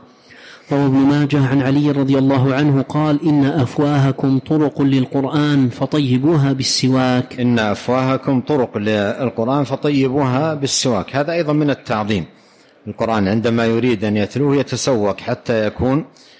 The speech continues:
Speaker 2: هذا الطريق للقرآن نظيفاً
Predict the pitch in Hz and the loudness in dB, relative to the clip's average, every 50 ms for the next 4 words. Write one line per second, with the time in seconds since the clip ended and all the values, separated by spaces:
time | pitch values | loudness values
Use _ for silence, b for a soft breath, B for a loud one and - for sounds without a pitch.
0 | b b b b b _ - 120 123 113 123 - - - 120 120 131 123 117 - | b b b b b _ -4 -4 -2 -2 -4 -4 -2 -2 0 0 0 -2 -2 -4
1 | 113 110 110 107 104 101 - 113 117 139 147 143 135 135 131 135 143 123 104 - | -2 -2 0 0 -2 -2 -4 -2 -2 0 0 0 0 0 0 0 0 0 0 -2
2 | 104 98 104 | -2 -4 -4